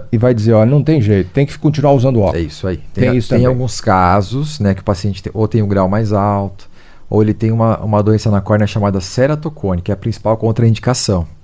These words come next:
Speaker 2: tá? Então, se o paciente tem ceratocone, às vezes ele tem um grau de miopia alto, astigmatismo alto,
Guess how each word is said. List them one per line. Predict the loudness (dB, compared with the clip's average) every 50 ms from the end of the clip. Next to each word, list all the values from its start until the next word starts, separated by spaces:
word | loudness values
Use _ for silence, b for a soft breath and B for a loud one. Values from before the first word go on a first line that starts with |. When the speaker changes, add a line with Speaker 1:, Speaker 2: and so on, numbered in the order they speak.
| -14 -6
Speaker 2:
tá? | -2 -2 0
Então, | 0 0 0 0 0 -2 B B B B B B B
se | -2 0 0
o | 2
paciente | 2 0 0 0 -2 -4 -2
tem | -4 -2
ceratocone, | -2 -2 -2 -2 -4 -4 0 0 2 2
às | 2 0
vezes | 0 0
ele | -2 -2
tem | -2 -2 -4 -2
um | 0
grau | 0 2 4 4 4 2 2
de | 0 -2
miopia | -2 -2 -2 -2 -2 -2 -2 0
alto, | 0 2 2 2 0 0 -2 -4 -4 -8 -10
astigmatismo | -10 -6 -4 0 0 0 0 0 0 -2 0 2 2 4
alto, | 4 2 2 0 -4 -10